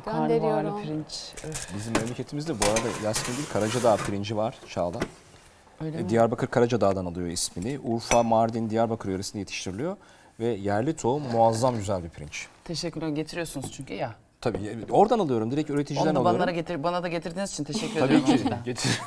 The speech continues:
Speaker 3: <laughs> Senin canın sağ olsun. Ne kadar
Speaker 2: Şimdiden
Speaker 3: istiyorsan.
Speaker 2: teşekkür ediyorum. Anlatıp anlatıp değil mi
Speaker 3: Maksat
Speaker 2: hocam?
Speaker 3: üreticiyi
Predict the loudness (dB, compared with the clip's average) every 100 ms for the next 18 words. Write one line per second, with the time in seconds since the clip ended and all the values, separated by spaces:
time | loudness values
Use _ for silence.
0 | 6 8 8 6 6 4 4 4 6 4
1 | 4 4 4 4 0 0 2 2 2 2
2 | 4 6 4 0 2 0 2 0 2 0
3 | 0 -2 -10 -10 -10 -2 4 4 4 4
4 | 6 6 4 6 6 8 6 6 4 4
5 | 2 0 2